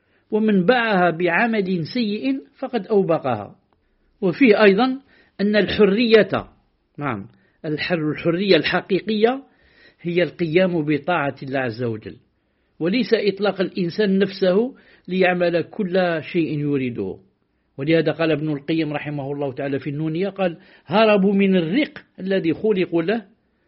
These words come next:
وبولوا بريق النفس والشيطان". ولهذا فإن كل إنسان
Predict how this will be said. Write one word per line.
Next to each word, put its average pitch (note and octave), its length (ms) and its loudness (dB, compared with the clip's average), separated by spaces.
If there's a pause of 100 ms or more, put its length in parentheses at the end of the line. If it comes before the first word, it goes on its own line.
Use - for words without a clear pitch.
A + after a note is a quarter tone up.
(320)
وبولوا F3+ 540 2
بريق F#3+ 420 0
النفس G3 460 0
والشيطان". D3 760 -4 (720)
ولهذا F#3+ 460 4
فإن F3+ 380 -2
كل A3+ 320 -2
إنسان F3 800 -2